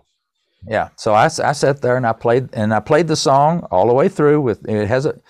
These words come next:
when you hear it, it has a verse in the key of C, and then it goes to, like, a chorus that is in F, and it has a, you know, goes to F and then F minor and then back,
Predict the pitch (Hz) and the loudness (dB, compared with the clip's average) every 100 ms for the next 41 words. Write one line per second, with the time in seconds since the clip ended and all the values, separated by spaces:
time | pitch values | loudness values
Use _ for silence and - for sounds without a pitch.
0 | _ - 101 131 156 120 113 110 107 120 | _ -4 -2 2 2 2 0 0 0 0
1 | 98 110 127 - 127 117 123 131 - 113 | 2 2 2 -2 -6 -4 -4 -4 -2 -2
2 | 101 147 _ _ _ _ _ 107 107 113 | -2 -4 _ _ _ _ _ -4 -2 -2
3 | 123 113 110 101 113 101 104 - 139 151 | -2 -2 -2 -2 -2 0 0 -2 -2 2
4 | 110 120 - 101 - 110 104 98 101 120 | 2 0 -4 -8 -6 -4 -4 -2 -4 0
5 | 120 95 - 92 90 98 98 98 95 101 | 0 0 -2 -6 -4 -2 -2 -4 -4 -4
6 | 95 95 98 127 117 107 120 98 101 101 | -2 -2 -2 -2 0 0 -2 -2 -2 -2
7 | 117 104 101 101 101 110 95 101 107 104 | -2 -2 -2 0 0 0 0 -2 -4 -6
8 | _ _ _ _ _ - 95 98 | _ _ _ _ _ -6 -4 -4